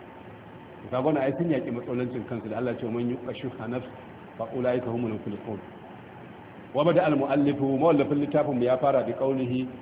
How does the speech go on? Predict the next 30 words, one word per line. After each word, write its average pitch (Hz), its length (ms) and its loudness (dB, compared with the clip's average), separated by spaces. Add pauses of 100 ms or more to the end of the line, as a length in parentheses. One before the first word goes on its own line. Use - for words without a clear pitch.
"Min 147 220 2
sifatil 139 420 2
yahudi 123 400 0
al-qadima 127 720 0 (540)
bukuluhum 127 560 -2
bil 110 140 -2
mali." 104 280 -2 (460)
A 110 80 -4
karatun 123 320 -2
mu 135 80 0
da 120 80 2
ya 123 60 0
gabata 117 340 -2 (100)
cewa 113 300 0 (400)
su 175 60 2
yana 170 180 6
daga 123 140 2
cikin - 260 -4
siffofin 160 580 4
Yahudawa 156 680 6
tun 185 220 2
can 185 220 2
tun 190 160 0
tun 135 160 2
dama 123 260 2
rowa. 127 300 2 (1300)
"Wa 143 180 2
adami 175 260 8
infaqihi 151 720 4
fi 151 140 2